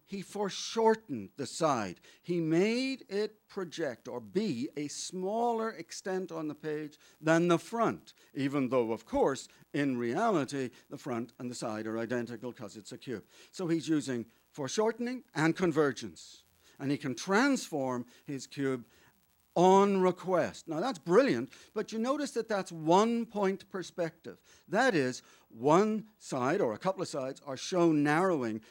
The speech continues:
and they're always narrowing in the same direction. Two-point perspective would involve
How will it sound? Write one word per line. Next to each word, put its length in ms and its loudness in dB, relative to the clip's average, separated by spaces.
and 80 -6
they're 80 -4
always 400 -4
narrowing 480 6
in 60 4
the 60 2
same 260 0
direction. 440 -2
Two-point 640 2
perspective 560 -8
would 100 -4
involve 420 -2